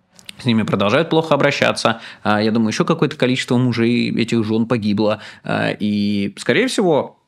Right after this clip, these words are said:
погибнут они все. Ну, то есть, все родственники вот этих вот жен и матерей мобилизованных, они будут мертвы. Потому что,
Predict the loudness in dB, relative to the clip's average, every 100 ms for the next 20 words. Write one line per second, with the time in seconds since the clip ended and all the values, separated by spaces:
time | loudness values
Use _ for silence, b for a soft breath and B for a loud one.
0 | -2 0 2 2 2 0 0 -2 -4 -10
1 | -2 2 2 -2 -10 _ _ _ _ _
2 | _ _ _ -20 -8 0 2 2 0 0
3 | 0 -4 -6 -6 -6 -4 -4 -6 -4 -2
4 | -2 -4 -4 -2 -2 -2 -4 -4 -4 -2
5 | 0 0 -2 -2 0 0 -2 -2 -2 -2
6 | -4 -6 -2 -6 -6 _ B B B -2
7 | 0 0 0 2 2 -2